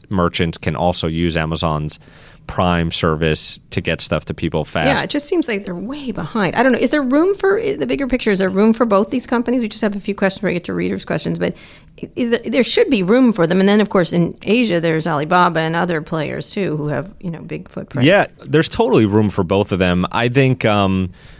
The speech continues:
Speaker 1: you're gonna see Walmart, especially after, if this Whole Foods deal goes through,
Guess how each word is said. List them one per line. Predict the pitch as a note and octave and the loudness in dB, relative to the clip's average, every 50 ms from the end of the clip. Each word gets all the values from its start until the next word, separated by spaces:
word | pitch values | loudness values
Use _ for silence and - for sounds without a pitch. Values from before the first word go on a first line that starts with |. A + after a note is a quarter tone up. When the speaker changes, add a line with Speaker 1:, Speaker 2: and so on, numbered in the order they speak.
| - - - - - | -20 -20 -20 -18 -6
Speaker 1:
you're | - C#3+ B2+ A#2+ | -2 0 2 2
gonna | C#3 D3 C#3+ | 4 4 2
see | - - F3 F3+ | 4 4 4 4
Walmart, | D#3 B2 B2+ C3 C3 B2 A2+ A2 G#2+ G#2 F#2+ - - - | 6 6 6 4 4 4 4 4 4 4 2 0 -2 -4
especially | A#2+ A2+ - - A#2 G2+ A#2 A2 | -4 -2 2 2 2 4 4 4
after, | G#2+ G2+ - - G#2+ G#2 - - | 2 2 2 2 0 0 0 -2
if | - - - | -4 -2 0
this | G#2+ F#2 | 0 0
Whole | - G#2 G#2+ G2 | 0 0 0 0
Foods | - A2+ G#2+ F#2+ F2+ | 0 -2 -2 -2 -2
deal | - G#2+ G#2 F#2+ F2+ | -2 -2 0 0 0
goes | F#2 G2+ F#2 F2 | 0 0 0 0
through, | - A2 G#2+ G#2 G2+ F#2+ F2+ | 0 2 2 4 4 2 0